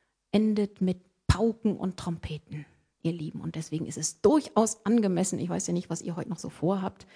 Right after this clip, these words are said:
wenn das ordentlich gefeiert wird, wenn auch ordentlich mal der Musikkanal aufgedreht wird und man ordentlich auf die Pauke haut an diesem Tag. Dieses Weltgeschehen wird mit diesem Christus,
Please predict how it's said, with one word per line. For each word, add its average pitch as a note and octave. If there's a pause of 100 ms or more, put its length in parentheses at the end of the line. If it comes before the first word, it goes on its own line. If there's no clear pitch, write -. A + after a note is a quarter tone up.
(460)
wenn F3+
das F3+
ordentlich A3
gefeiert F3
wird, -
wenn -
auch -
ordentlich A3
mal F#3+ (500)
der F3
Musikkanal F#3
aufgedreht F3
wird E3
und E3+
man E3+ (180)
ordentlich A3 (220)
auf F3+
die F#3
Pauke F3+
haut D#3+
an E3
diesem F#3+
Tag. - (920)
Dieses F#3
Weltgeschehen A3+ (560)
wird G#3+
mit G3+
diesem A3+
Christus, -